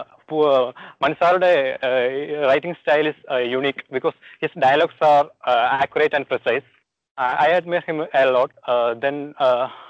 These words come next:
I like watching, uh, Tamil movies, uh, a lot. Uh, நீங்க இண்டஸ்ட்ரி தானே, uh, தியாகராஜன் குமார் ராஜா,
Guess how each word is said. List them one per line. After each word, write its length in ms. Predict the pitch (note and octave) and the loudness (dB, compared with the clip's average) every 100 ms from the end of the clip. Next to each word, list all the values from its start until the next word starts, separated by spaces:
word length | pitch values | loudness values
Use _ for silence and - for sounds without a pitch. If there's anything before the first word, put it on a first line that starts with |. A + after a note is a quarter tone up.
| - D3+ | -10 -2
I 20 | |
like 240 | E3 G3 - - - - E3 | 0 0 -2 -20 -20 0 2
watching, 280 | F3 G3+ G#3 - D#3 | 2 -4 -6 -2 2
uh, 300 | D3+ C#3+ C#3 C3+ D3+ | 2 2 0 -2 -2
Tamil 220 | D#3+ G3 | 0 0
movies, 360 | F#3+ F#3+ F#3 _ E3+ C#3 | 0 0 -2 _ -4 0
uh, 600 | C3+ B2+ B2 A#2+ A#2 A#2 C#3 C3+ | 2 2 2 2 -2 -4 -2 2
a 40 | B2 | 2
lot. 140 | D#3+ - _ _ _ - - C3+ | 0 -4 _ _ _ -20 -8 0
Uh, 360 | B2 A#2 A#2 A#2+ B2 _ _ _ _ _ _ _ _ | 4 4 2 -2 -8 _ _ _ _ _ _ _ _
நீங்க 160 | E3 E3 F3 D#3+ | -2 2 2 2
இண்டஸ்ட்ரி 300 | E3+ - F#3+ | -2 -4 -6
தானே, 240 | F3 D#3+ D#3+ C#3+ C#3 | -2 -2 -2 -2 -4
uh, 60 | - | -2
தியாகராஜன் 500 | D3+ D3 E3 D#3 D#3 D#3+ | 0 2 2 -2 -4 -6
குமார் 260 | D3 C#3 | -4 0
ராஜா, 240 | C3 A#2+ | -2 -2